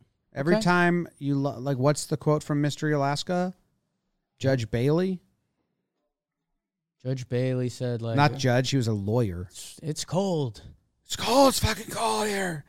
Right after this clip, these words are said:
Speaker 1: He said every time, uh, someone new, he meets someone new, his heart grows a little bit.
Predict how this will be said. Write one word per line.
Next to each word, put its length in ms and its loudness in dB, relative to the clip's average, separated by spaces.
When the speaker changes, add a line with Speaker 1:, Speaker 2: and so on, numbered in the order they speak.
Speaker 1:
He 60 -16
said 180 2
every 180 4
time, 460 4
uh, 480 6
someone 540 2
new, 680 2
he 120 -2
meets 240 4
someone 280 2
new, 140 4
his 140 0
heart 380 -2
grows 460 0
a 40 -6
little 180 -8
bit. 220 -14